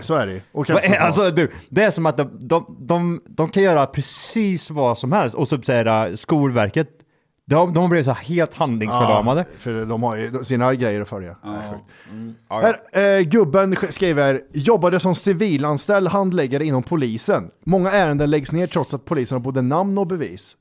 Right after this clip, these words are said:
Speaker 2: Ja, men precis. Men det är väl också rätt, ehm,
Speaker 1: Men det kan ju också vara det här, du vet. Jag vet vem som snodde min cykel eller min bil. Han bor
Speaker 2: Ja.
Speaker 1: där borta.
Speaker 2: Ja, men, ja, ja, men
Speaker 1: Så
Speaker 2: då måste jag ge mig teknisk bevisning.
Speaker 1: Ja.
Speaker 2: Eh, och då säger de, jag har inget.
Speaker 1: Nej. Det är inte C S I på T V, säger de.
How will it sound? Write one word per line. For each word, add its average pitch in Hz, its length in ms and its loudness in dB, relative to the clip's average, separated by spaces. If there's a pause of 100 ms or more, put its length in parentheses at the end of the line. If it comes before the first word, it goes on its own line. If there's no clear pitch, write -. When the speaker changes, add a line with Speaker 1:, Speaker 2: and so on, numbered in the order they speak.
Speaker 2:
Ja, 98 300 -4
men 98 140 -6
precis. 92 440 -8
Men 101 140 -10
det 104 60 -2
är 101 40 -2
väl 98 120 -6
också 90 240 -10
rätt, 87 300 -8
ehm, 78 720 -10
Speaker 1:
Men 165 140 0
det 165 80 2
kan 180 140 0
ju 180 60 4
också 175 220 0
vara 151 200 2
det 139 60 0
här, 135 260 0
du 131 60 -4
vet. 120 320 -6
Jag 143 180 0
vet 165 240 0
vem 170 80 0
som 160 100 -2
snodde 131 320 -2
min 120 120 -2
cykel 117 320 -8
eller 113 100 -6
min 117 180 -2
bil. 110 240 -6
Han 123 120 -4
bor 107 120 -4
Speaker 2:
Ja. 104 60 -4
Speaker 1:
där 151 140 2
borta. 117 360 -6
Speaker 2:
Ja, 107 240 0
men, 110 120 -2
ja, 90 300 -4
ja, 117 160 0
men 117 40 -2
Speaker 1:
Så 120 60 -2
Speaker 2:
då 127 100 2
måste 120 160 -2
jag - 100 -10
ge 113 140 0
mig 107 240 0
teknisk - 480 -8
bevisning. 95 460 -6
Speaker 1:
Ja. 123 340 0
Speaker 2:
Eh, 98 200 -2
och 107 140 -4
då 95 80 -6
säger 92 200 -2
de, 85 180 -4
jag 110 100 -4
har 107 200 0
inget. 98 300 -6
Speaker 1:
Nej. 131 160 -6 (360)
Det 147 100 -2
är 160 60 2
inte 135 120 -8
C 135 160 -2
S 123 120 -2
I 123 140 0
på 117 100 -8
T 117 140 -4
V, 120 80 -4
säger 110 160 -6
de. 90 140 -12